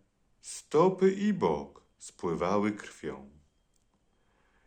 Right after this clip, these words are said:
Widok ten przeraził mnie. Nie potrafiłbym wyrazić tego, co przeżywałem w owej chwili.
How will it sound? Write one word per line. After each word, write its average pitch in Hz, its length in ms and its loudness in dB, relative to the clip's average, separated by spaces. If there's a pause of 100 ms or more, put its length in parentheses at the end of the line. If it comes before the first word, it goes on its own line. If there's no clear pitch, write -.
(280)
Widok 165 640 0
ten 147 400 2
przeraził 104 840 0
mnie. 71 420 -14 (760)
Nie 90 160 -2
potrafiłbym 123 1120 -2
wyrazić 131 800 -2
tego, 92 520 0
co - 220 -6
przeżywałem 131 1040 -2
w - 60 -12
owej 98 600 -2
chwili. 80 720 -6